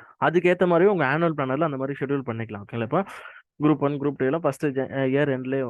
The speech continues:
வர மாதிரி பிளான் பண்ணிட்டு, குரூப் ஃபோர் இதெல்லாம் வந்து இயர் எண்ட்ல,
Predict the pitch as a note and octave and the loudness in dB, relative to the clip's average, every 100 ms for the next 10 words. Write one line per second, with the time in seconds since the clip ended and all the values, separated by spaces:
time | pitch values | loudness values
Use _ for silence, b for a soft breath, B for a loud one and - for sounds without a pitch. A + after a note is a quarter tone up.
0 | B2 - B2 B2 B2 B2 A#2 A#2+ A2+ A#2 | -8 -10 -8 -6 -6 -4 -4 -4 -6 -4
1 | F#3 G#3 D#3 E3 D3+ D3 C3+ C#3 C#3 B2+ | -4 -4 -2 -2 0 0 0 -2 -2 -2
2 | C3 B2+ B2+ B2+ | -2 -4 -4 -4